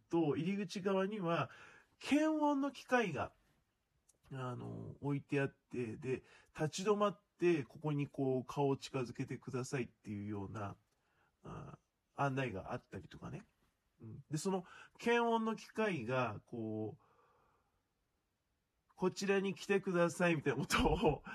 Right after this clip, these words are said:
<laughs> 言ってたりするんですよ。で、そう呼ばれれば、あ、あ、入り口がこっちだっていうことで、で、その、まあ、矢印なんかも引いてあればね、行って、で、検温したり、うん、で、手を消毒したりっていう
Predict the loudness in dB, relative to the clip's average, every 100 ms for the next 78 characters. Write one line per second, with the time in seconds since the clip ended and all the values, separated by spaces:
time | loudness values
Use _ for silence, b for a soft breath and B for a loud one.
0 | B B -4 -4 0 2 4 4 2 -2
1 | -2 -6 -8 -10 -6 -4 0 4 4 8
2 | 6 6 -2 2 4 6 4 2 b -2
3 | 4 4 4 -2 -2 -2 0 -2 -2 0
4 | 4 4 4 0 -4 -6 -6 0 6 6
5 | 6 -2 -8 -8 -6 -4 4 4 6 4
6 | 2 -2 -2 -4 -4 0 2 2 -2 -8
7 | -10 _ _ _ b b b b -12 -12
8 | -12 _ _ 4 4 2 -4 _ 2 2
9 | 2 b _ -2 0 2 2 -2 -2 0
10 | 2 0 -4 -8 _ _ _ _ -12 -10
11 | -10 -10 -8 -8 -6 -6 -2 -4 -6 -6
12 | -4 -4 -8 _ -6 -6